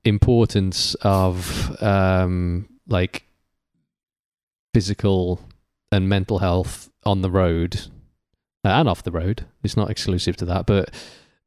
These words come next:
that's become something in the last couple of years for me, which is so much more important than it's ever been at any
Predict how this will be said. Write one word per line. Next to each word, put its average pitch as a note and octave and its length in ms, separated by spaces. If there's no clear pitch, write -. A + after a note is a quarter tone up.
that's B2 200
become A#2 400
something G2 580
in G2 100
the G2 60
last G2+ 160
couple G2+ 200
of F#2+ 60
years F#2 180
for F#2+ 80
me, F#2 140
which F2 200
is F#2 380
so - 460
much G2+ 220
more G2 160
important F#2+ 520
than G2+ 120
it's G#2 160
ever A2+ 220
been G2+ 260
at G2+ 100
any F#2+ 180